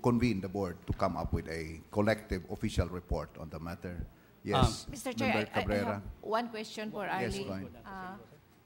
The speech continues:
Speaker 3: Mister Arlie Hista, I would like to ask, uh, are you sitting on the Airshed Management Board? Who sit in the Airshed Management Board, the local Airshed Management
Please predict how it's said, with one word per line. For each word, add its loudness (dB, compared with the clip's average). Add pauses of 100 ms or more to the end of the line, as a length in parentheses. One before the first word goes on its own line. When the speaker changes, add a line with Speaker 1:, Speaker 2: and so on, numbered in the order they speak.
(300)
Speaker 3:
Mister -12
Arlie 0
Hista, -2 (480)
I 2
would 0
like 0
to -2
ask, 2 (360)
uh, -6 (880)
are 4
you 0
sitting -2
on 2
the 2 (640)
Airshed 2 (760)
Management -6
Board? -8
Who -4
sit -4
in -6
the -4
Airshed -4
Management -8
Board, -8 (160)
the -8
local -4
Airshed -10
Management -14